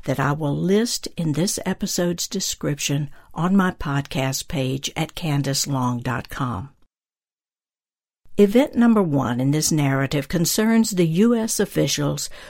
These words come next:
who opened a dangerous door following World War Two.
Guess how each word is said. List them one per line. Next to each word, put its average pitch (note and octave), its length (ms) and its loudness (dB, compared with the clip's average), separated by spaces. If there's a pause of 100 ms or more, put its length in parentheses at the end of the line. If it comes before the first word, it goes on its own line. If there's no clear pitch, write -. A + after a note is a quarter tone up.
who G#3+ 260 6
opened A3+ 500 2 (100)
a D3 160 0
dangerous G#3+ 840 4
door C#3+ 640 0
following D3 680 0
World C#3 380 -2
War C#3 220 -2
Two. - 400 -6